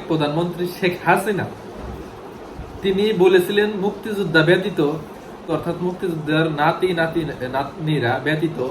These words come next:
বাংলাদেশের সবাই রাজাকার।" এই জন্য আমরা আর ঘরে বসে থাক-, থাকতে পারি নাই। আমাদের বিবেকে তাড়না,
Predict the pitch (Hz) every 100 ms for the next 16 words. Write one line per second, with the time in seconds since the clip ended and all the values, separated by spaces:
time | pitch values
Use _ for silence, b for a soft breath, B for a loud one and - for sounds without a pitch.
0 | 135 139 151 147 135 135 - 147 143 165
1 | 160 151 151 - 107 - - - - -
2 | - - - 147 175 208 214 220 214 -
3 | 165 160 165 170 165 160 156 151 - 139
4 | 180 175 175 170 151 170 165 - - -
5 | 160 - 160 143 131 120 123 135 147 160
6 | 160 143 180 190 311 107 - - - -
7 | - - 170 196 220 196 -